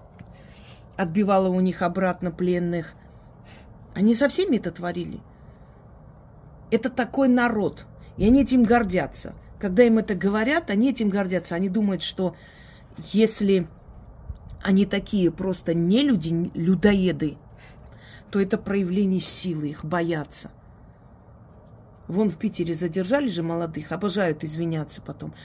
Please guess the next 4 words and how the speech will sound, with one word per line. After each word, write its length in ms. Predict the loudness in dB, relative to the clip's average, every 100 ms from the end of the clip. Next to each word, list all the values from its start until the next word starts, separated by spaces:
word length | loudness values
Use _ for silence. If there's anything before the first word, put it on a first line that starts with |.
| -20 0
«Искренне 800 | 6 8 8 4 2 4 6 4
извиняюсь, 800 | 2 2 2 2 2 2 0
а 100 | -2
искренне». 920 | -2 0 2 2 -2 -2 0 2 0